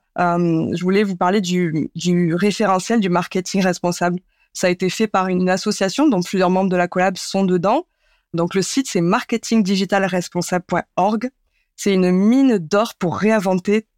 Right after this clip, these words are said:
la façon dont on fait du marketing digital et tous les canaux y sont cités. Comment je fais du S E O en étant responsable ? Comment je fais de la pub en étant responsable de la pub digitale, comment je vais sur les réseaux sociaux, comment je peux travailler mon site.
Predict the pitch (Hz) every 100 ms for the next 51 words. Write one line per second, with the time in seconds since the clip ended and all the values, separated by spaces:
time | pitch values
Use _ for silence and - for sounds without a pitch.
0 | _ _ - 170 175 185 185 202 180 165
1 | 165 196 175 175 170 180 - 185 170 170
2 | 180 190 180 - - 208 190 180 180 180
3 | 190 175 - 185 - 180 165 - _ _
4 | _ - 220 220 226 - 180 185 - 202
5 | - 208 202 202 220 _ _ - 175 170
6 | 180 180 185 190 175 160 - 180 190 -
7 | 170 170 _ - 240 220 - _ - _
8 | - 175 175 180 175 180 - 185 175 165
9 | 165 - 175 175 175 175 165 - 185 180
10 | 180 - 170 175 175 208 214 208 208 -
11 | 165 - 175 180 170 - 185 185 190 196
12 | 180 - 180